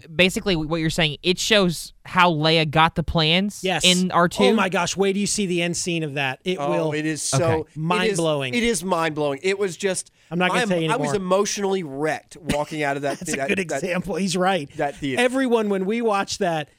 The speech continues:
Speaker 2: it's jaw-dropping, eye, ping pong ball eyes of watching what happens at the end of Rogue One. I, I can't wait.
Speaker 3: Tremendous sadness, tremendous happiness
Speaker 2: Yeah.
Speaker 3: at the same time. And those emotions conflicting were
Speaker 2: Yeah.
Speaker 3: just so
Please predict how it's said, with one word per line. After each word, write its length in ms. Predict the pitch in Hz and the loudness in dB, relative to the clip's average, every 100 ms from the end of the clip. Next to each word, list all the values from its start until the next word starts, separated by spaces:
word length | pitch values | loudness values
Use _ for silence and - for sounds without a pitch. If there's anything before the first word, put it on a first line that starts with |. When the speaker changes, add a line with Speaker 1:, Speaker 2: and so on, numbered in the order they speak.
| _ _ | _ _
Speaker 2:
it's 260 | 220 220 - | -10 -10 -10
jaw-dropping, 1120 | 147 127 196 214 240 165 190 175 196 180 180 - | -10 -4 -2 0 -2 -2 -2 -2 -2 -4 -6 -8
eye, 500 | 170 180 202 214 214 - | -6 -2 -2 -2 -4 -6
ping 220 | - 240 247 | -4 -4 -2
pong 300 | 214 208 202 | -2 -2 0
ball 260 | 190 180 165 | 0 -2 -2
eyes 580 | 160 156 156 151 - - _ _ _ 165 | -6 -4 -4 -4 -8 -14 _ _ _ -8
of 180 | 160 | -6
watching 380 | 147 165 160 165 | -2 -2 -2 -4
what 100 | 151 | -4
happens 320 | 143 143 143 | -4 -6 -8
at 60 | 120 | -8
the 100 | 139 | -6
end 100 | 135 | -6
of 80 | 123 | -6
Rogue 200 | 131 123 | -6 -6
One. 120 | 127 | -6
I, 80 | 127 | -6
I 20 | 135 135 | -6 -4
can't 60 | |
wait. 60 | 233 | -2
Speaker 3:
Tremendous 480 | 214 214 262 262 269 | 0 0 0 -2 -2
sadness, 600 | - 226 196 185 190 180 | -2 0 0 0 -2 -6
tremendous 840 | - - 190 170 170 180 180 175 - | -10 -12 -6 -4 -2 -2 -2 -6 -4
happiness 600 | 151 123 123 104 90 - | -4 -4 -6 -14 -14 -12
Speaker 2:
Yeah. 120 | 143 | -10
Speaker 3:
at 40 | 123 | -8
the 60 | |
same 420 | 131 - 160 151 143 | -8 -4 -2 -2 -4
time. 400 | 151 131 110 104 _ - | -6 -4 -6 -10 _ -10
And 160 | 170 185 | -4 -2
those 160 | 202 | 0
emotions 640 | 202 185 185 - 175 151 - - | 0 0 0 -2 -6 -6 -10 -8
conflicting 760 | 175 156 165 175 - 156 135 | -8 -8 -6 -6 -4 -6 -6
were 120 | 139 | -4
Speaker 2:
Yeah. 140 | 143 143 | -2 -4
Speaker 3:
just 140 | 165 | -4
so 480 | - 175 175 170 160 | -4 -2 0 -2 -4